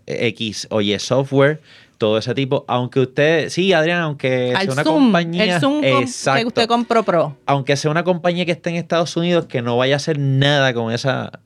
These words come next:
Speaker 1: con esa informativa, que no voy a decir el término aquí que utilizamos en la calle. Este, <laughs> pero, este,
Speaker 2: Pero
Speaker 1: como
Speaker 2: usted
Speaker 1: quiera,
Speaker 2: entiende, usted
Speaker 1: co-,
Speaker 2: entiende.
Speaker 1: como quiera, en ese suri del negocio o en ese suri de usted, tiene que estar esa informativa al Zoom,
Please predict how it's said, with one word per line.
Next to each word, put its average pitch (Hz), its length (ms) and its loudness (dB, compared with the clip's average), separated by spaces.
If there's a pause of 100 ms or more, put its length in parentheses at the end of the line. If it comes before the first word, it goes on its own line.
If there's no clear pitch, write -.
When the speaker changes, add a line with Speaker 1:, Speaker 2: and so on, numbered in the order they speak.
(120)
Speaker 1:
con 110 200 -2
esa 117 300 -6
informativa, 117 840 -2
que 104 100 0
no 98 80 -2
voy 98 100 0
a 107 60 2
decir 117 200 -4
el 113 160 -2
término 113 460 -4
aquí 101 560 -6
que 113 80 -2
utilizamos 95 440 -6
en 110 60 -6
la 110 80 -6
calle. 107 320 -6 (320)
Este, 107 680 0 (680)
<laughs> 160 560 -6
pero, 156 380 2 (440)
este, 117 960 -2
Speaker 2:
Pero - 140 0
Speaker 1:
como 247 140 4
Speaker 2:
usted 330 80 4
Speaker 1:
quiera, 277 260 4
Speaker 2:
entiende, 254 160 4
usted 240 160 4
Speaker 1:
co-, 254 60 4
Speaker 2:
entiende. 220 400 2
Speaker 1:
como 151 440 4
quiera, 175 560 0
en 127 220 -4
ese 139 260 -2
suri 156 320 0
del 147 220 0
negocio 143 680 0 (140)
o 107 260 0
en 104 140 -4
ese 120 240 -2
suri 127 300 -4
de 139 100 0
usted, 190 300 -2 (280)
tiene 113 220 0
que 123 80 -2
estar 135 220 -2
esa 139 180 -4
informativa 143 560 -4
al 196 60 -2
Zoom, 101 400 -4